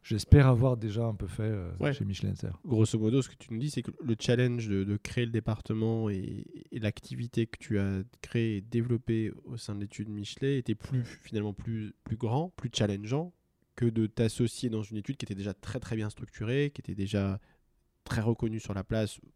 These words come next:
Speaker 2: sur ces, ce métier-là, l'immobilier institutionnel. Donc finalement, c'était plus entrepreneurial de partir chez Michelet que de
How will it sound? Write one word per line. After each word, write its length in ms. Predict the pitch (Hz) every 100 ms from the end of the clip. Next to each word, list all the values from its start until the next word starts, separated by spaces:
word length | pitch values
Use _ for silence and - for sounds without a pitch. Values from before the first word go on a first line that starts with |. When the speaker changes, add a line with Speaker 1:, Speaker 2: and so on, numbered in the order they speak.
| _ _
Speaker 2:
sur 400 | - - 123 -
ces, 320 | - 95 90 90
ce 200 | - 101
métier-là, 500 | 95 - 110 139 139
l'immobilier 560 | 107 101 98 101 101
institutionnel. 720 | 92 98 - - 104 110 143 135
Donc 200 | 104 95
finalement, 480 | 104 101 113 123 113 - _ _ _ -
c'était 260 | - 123
plus 220 | - 147
entrepreneurial 960 | 135 - 139 - 127 117 113 131 156 151 - _ _ -
de 180 | 117 120
partir 480 | 113 - - 113
chez 400 | - - 110 104 -
Michelet 520 | 123 107 98 - 143 147
que 100 |
de 80 | 113